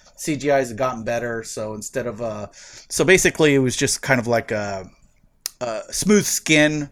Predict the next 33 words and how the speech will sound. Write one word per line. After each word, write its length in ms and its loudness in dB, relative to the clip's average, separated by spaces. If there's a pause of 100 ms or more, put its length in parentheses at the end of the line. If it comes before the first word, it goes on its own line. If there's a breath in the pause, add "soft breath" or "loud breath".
mask 460 -2 (420 soft breath)
on 460 -4
the 80 -8
character 500 0
when 180 -4
she 240 -6
transformed 760 -4 (460 loud breath)
into 480 -6
the 120 -10
Hulkish 560 -6
type, 300 -6 (120)
you 120 -10
know, 100 -10
cr-, 380 -14
you 140 -8
know, 140 -10
with 280 -12
the 260 -10
gamma 240 -4
radiation, 640 -6
whatever. 380 -6 (240 loud breath)
They 100 0
made 160 0
it 80 -2
look 300 -6
more 240 -4
realistic, 520 -8
more, 180 -8
like, 180 -12
human-esque. 680 -14 (1500)
She's 260 -8
all 200 0
veiny. 720 -2